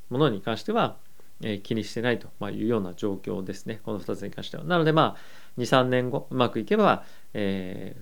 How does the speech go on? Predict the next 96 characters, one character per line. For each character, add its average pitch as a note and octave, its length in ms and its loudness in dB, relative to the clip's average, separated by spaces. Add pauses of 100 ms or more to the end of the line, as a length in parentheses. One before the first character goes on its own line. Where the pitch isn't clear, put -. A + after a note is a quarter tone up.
(120)
ー、 - 40 -6
上 G#2+ 160 4
に G2+ 140 -2
シ - 180 -6
ュ - 120 -2
ー - 20 -6
ッ - 40 -8
と - 120 -6
上 G2+ 60 -2
が G#2+ 60 0
っ - 40 -6
て B2 80 0
っ - 40 2
て - 60 -12
く - 80 -4
れ C#3+ 80 10
れ A#2 60 10
ば A#2 100 6
い G#2+ 80 2
い A2 40 -2
な A2 120 4
と - 120 -4
い - 20 -2
う - 20 -4
感 G#2+ 200 -2
じ G#2+ 300 -4
で、 C#3+ 280 4 (260)
ま F#3 100 4
あ、 - 20 8
あ - 40 6
ま F3 80 8
り E3+ 80 4
そ E3+ 120 2
の D3+ 280 4 (380)
直 C#3+ 120 4
近 D3 180 2
で C#3 120 6
の F#2+ 140 0 (100)
ビ A#2 140 0
ジ A2 60 2
ネ G2+ 80 0
ス G#2+ 100 -8
に G2+ 80 -4
関 A#2 200 -2
し - 60 -8
て F3 180 2
う C3 60 2
ま A#2+ 120 4
く A#2 100 -4
い G2 40 -2
っ - 20 -12
て - 100 -2
る B2 80 2
か G#2+ 120 2
ど A2+ 120 4
う G2+ 40 -2
か G2 220 0
と C3 120 0
い - 20 2
う - 40 2
よ C3+ 80 4
り C#3+ 80 0
も、 F3+ 300 2 (200)
ま D#3 80 0
あ、 - 20 2
着 C#3 240 0
実 B2+ 200 -4
に、 C#3 180 -4 (380)
え B2 60 2
ー、 - 20 -2
開 A#2 200 6
発 A#2 180 0
が A2+ 100 2
進 - 180 -4
ん - 20 -2
で A2+ 80 4
い A2 40 4
る A2 100 2
か G2+ 220 -4
で G2+ 100 -2
す - 80 -8
と B2 100 -4
か、 F#3 260 2
ま B2+ 120 4
あ、 - 20 2
あ - 20 2
と B2 80 2
は G#2+ 60 2
ビ A2+ 100 -2
ジ A#2+ 60 2
ネ A2+ 80 2
ス G2+ 140 -4
の F#2+ 60 -2
領 G#2 160 0
域 G2 160 -6
を F3+ 280 4